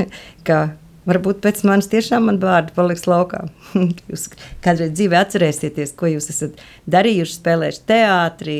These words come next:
stundās, bijuši rādio. Varbūt,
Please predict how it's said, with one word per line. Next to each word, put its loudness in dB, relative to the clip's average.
stundās, -2
bijuši -6
rādio. 0
Varbūt, -4